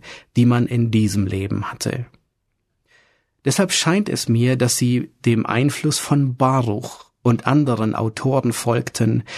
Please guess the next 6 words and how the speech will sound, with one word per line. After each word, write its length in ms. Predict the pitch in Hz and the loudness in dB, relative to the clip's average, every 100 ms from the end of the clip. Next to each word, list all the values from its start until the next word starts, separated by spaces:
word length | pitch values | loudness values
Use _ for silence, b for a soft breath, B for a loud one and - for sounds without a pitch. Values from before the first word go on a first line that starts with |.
| B B - | B B 2
nämlich 380 | 123 127 127 - | 4 4 2 0
dass 200 | 117 - | -2 2
man 220 | 113 104 | 2 2
so 380 | 98 110 139 - | 2 2 2 0
auferweckt 680 | 170 160 180 139 131 - | -2 0 0 0 -2 -4
wird, 580 | 117 123 127 - - - | -2 -2 -2 -8 -12 -16